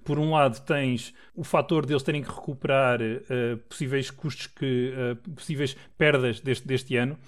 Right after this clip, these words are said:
o, a, a descoberta de que não têm que investir tanto dinheiro na parte de, de, de localização e de escritórios e por aí fora, eh, eu acredito que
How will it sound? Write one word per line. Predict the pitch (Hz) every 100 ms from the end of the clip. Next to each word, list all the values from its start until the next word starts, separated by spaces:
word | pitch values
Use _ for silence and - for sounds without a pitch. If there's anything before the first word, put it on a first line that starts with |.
| -
o, | 151 151
a, | 147
a | - 160
descoberta | - 151 175 175 180
de | 151
que | 156 156
não | 143 139
têm | 180 180
que | 185
investir | 160 - - 127
tanto | 127 170 190 165
dinheiro | 156 151 143 127
na | 131
parte | 127 143 131 131
de, | 127 127 127
de, | 127 123 123 120 117 120 117
de | 127
localização | 135 127 127 127 123 135 127 120
e |
de | 113
escritórios | - 131 127 123 110
e | 113
por | 120
aí |
fora, | - 120 151 - - - -
eh, | 135 135 131 127 127 123 131
eu | 135
acredito | 139 147 135 -
que | 151